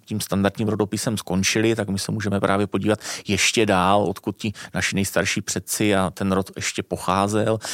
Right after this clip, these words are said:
jestli je místní, jestli jsme, eh, třeba s jinou rodinou stejného příjmení příbuzní někde právě v té předmatriční době. Takže to je jedna věc.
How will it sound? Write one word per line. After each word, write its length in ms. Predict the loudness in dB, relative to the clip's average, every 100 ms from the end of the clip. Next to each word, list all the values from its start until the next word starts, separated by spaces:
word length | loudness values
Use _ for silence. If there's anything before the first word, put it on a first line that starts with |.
| -6
jestli 260 | -4 0 2
je 100 | 2
místní, 640 | 2 2 0 -2 -2 0
jestli 320 | 0 -2 -4
jsme, 300 | -4 0 0 -2 -6 -10 -2
eh, 120 | -2
třeba 280 | 0 -2 0
s 160 | 0 2
jinou 200 | 2 2
rodinou 280 | 2 0
stejného 520 | 0 0 0 2 2 0
příjmení 480 | -2 0 0 -2
příbuzní 580 | -2 -2 0 0 0 0
někde 340 | 0 0 2 0
právě 360 | 0 0 0
v 260 | -2 -10 -6
té 160 | -4 -2
předmatriční 680 | -2 -2 -2 -2 -2 0
době. 380 | 0 2 2 2 -2 -8
Takže 240 | -4 -2 0
to 100 | 2
je 60 |
jedna 280 | 2 2 2
věc. 380 | 4 2 2 -2